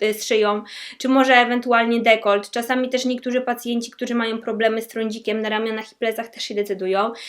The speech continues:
więc to jest wszystko, e, kwestia tego, jaka duża powierzchnia, jeżeli chodzi o samą twarz, mniej więcej jest to czas godziny. Powiem teraz troszeczkę więcej o procedurze zabiegowej.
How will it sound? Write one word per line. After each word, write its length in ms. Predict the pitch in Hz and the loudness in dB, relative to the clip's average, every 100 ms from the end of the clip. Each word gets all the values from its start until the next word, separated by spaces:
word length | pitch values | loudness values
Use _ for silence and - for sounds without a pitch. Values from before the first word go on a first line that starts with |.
| - - | -10 -4
więc 140 | 240 | 0
to 60 | 254 | 0
jest 140 | 254 | 0
wszystko, 580 | - 285 - 254 247 - | -4 -6 4 6 6 4
e, 260 | 214 208 214 | 2 2 -2
kwestia 460 | - 254 254 226 | 0 -2 0 -2
tego, 260 | 226 240 226 | 0 -2 0
jaka 340 | 233 269 240 | 2 2 0
duża 220 | 226 226 | -2 -4
powierzchnia, 580 | 208 202 202 208 285 339 339 - - | -4 -2 -2 -2 -2 -2 -2 -14 -2
jeżeli 200 | 285 311 | 0 2
chodzi 280 | - 311 269 | 0 0 0
o 100 | 254 | 0
samą 280 | 269 254 247 | -2 -2 -4
twarz, 300 | - 254 247 | -2 -2 -2
mniej 180 | 226 | -2
więcej 420 | 214 233 233 208 202 | -2 -2 0 0 2
jest 420 | 220 214 - _ | 0 -2 -16 _
to 120 | 220 | -8
czas 260 | 214 208 208 - | -2 -2 -2 -10
godziny. 480 | 208 226 208 214 185 | -4 -2 0 -2 -2
Powiem 240 | 254 277 262 | 0 2 2
teraz 220 | 240 233 | 0 0
troszeczkę 380 | 226 233 - 214 | -6 -8 -4 -2
więcej 380 | 240 240 202 - | -2 -2 -2 -2
o 80 | |
procedurze 540 | - - 220 202 226 208 | -4 -4 -6 -6 -4 -2
zabiegowej. 560 | 214 208 202 135 - | -2 -2 -2 -4 -6